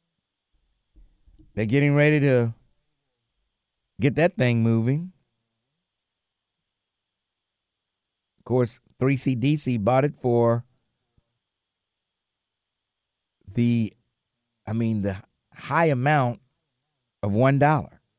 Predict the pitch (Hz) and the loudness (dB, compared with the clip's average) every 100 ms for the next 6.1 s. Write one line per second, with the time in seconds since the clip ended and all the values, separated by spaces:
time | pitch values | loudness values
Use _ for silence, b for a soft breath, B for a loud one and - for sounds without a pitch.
0 | _ _ 139 127 98 117 139 139 143 - | _ _ -6 -4 -2 -2 -2 0 -2 -4
1 | _ _ _ _ _ _ _ _ _ _ | _ _ _ _ _ _ _ _ _ _
2 | _ _ _ _ _ 80 120 139 139 117 | _ _ _ _ _ -4 -2 0 0 -2
3 | - _ _ _ _ _ _ _ _ _ | -8 _ _ _ _ _ _ _ _ _
4 | _ _ _ _ _ _ _ _ _ _ | _ _ _ _ _ _ _ _ _ _
5 | _ _ _ _ - 117 117 113 110 110 | _ _ _ _ -4 -2 0 0 0 -2
6 | 107 | -4